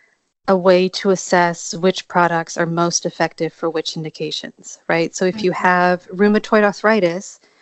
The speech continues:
Speaker 1: what should that product look like? How much of it should you take on a daily basis versus, um, cancer pain, right? Those are two very different indications that are treated with the same basic product that everyone calls cannabis,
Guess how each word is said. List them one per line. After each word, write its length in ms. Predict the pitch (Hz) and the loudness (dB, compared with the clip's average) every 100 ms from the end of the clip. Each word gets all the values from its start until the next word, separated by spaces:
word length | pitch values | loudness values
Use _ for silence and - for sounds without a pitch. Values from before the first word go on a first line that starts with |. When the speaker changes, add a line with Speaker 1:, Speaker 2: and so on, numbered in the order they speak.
| _ | _
Speaker 1:
what 160 | 208 185 | 2 2
should 220 | - 190 | 0 0
that 220 | 175 - | 0 0
product 400 | - 180 175 - | -2 0 0 -2
look 200 | 190 - | -6 2
like? 320 | 226 214 208 | 2 4 0
How 240 | - - 190 | -6 -2 0
much 220 | 185 - | 0 -2
of 100 | 190 | -4
it 100 | 175 | -4
should 200 | - 170 | -6 -10
you 80 | 170 | -6
take 260 | - 202 | -4 0
on 80 | 196 | 0
a 80 | 190 | 0
daily 240 | 185 180 | 0 -2
basis 680 | 180 170 170 175 170 170 - _ _ _ _ _ _ _ _ _ _ _ _ | -2 -6 -6 -6 -6 -8 -16 _ _ _ _ _ _ _ _ _ _ _ _
versus, 880 | 175 175 175 - 185 170 170 160 - - | -2 2 2 2 2 2 -2 -8 -16 -6
um, 720 | 175 170 170 165 160 165 165 - - - _ _ _ - | -2 -2 -2 -4 -6 -6 -6 -10 -20 -20 _ _ _ -6
cancer 400 | - 185 - 170 | 0 0 0 -6
pain, 500 | - 170 160 175 185 _ _ _ _ _ - | -4 -6 -4 -6 -8 _ _ _ _ _ 0
right? 180 | 175 180 | 2 2
Those 220 | 190 - | 0 -2
are 40 | |
two 200 | 180 202 | -4 -2
very 300 | 175 185 190 | 2 4 2
different 320 | 180 180 185 | -2 -2 -2
indications 840 | 180 170 202 190 - 196 190 180 - | -2 -2 -2 -2 0 0 0 -2 0
that 140 | 180 | 0
are 80 | 170 | -2
treated 480 | - - 180 180 - | -6 -4 -2 -2 -2
with 180 | 175 | -6
the 100 | - | -6
same 600 | 180 - 185 185 180 180 175 _ _ _ _ _ _ _ - | -10 -2 0 0 -2 -4 -10 _ _ _ _ _ _ _ -2
basic 460 | 185 - - - | -2 -2 -6 -6
product 460 | - 190 175 165 - | 0 2 2 0 2
that 120 | 185 | 2
everyone 280 | 185 175 175 | 2 -2 -4
calls 280 | - 165 - | -2 -4 -4
cannabis, 760 | - 262 202 165 170 180 - | 2 4 4 0 -4 -6 -14